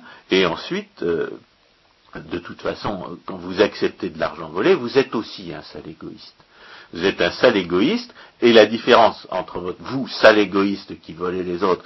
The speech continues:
et le sale égoïste qui refusait de se laisser voler, c'est que vous, vous êtes un criminel,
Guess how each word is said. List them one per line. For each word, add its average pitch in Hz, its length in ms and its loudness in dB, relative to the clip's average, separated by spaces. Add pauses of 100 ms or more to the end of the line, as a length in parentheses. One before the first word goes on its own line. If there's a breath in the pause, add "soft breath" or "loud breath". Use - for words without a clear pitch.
(160 loud breath)
et 98 100 -2
le 95 140 2
sale 92 220 -4
égoïste 90 460 -8
qui - 80 -16
refusait 87 440 -8
de - 60 -18
se - 120 -18
laisser 82 280 -16
voler, 95 280 -2
c'est 113 160 -8
que 92 100 -10
vous, 135 160 -2
vous 135 160 -4
êtes 113 180 -2
un 104 80 -2
criminel, 87 540 -8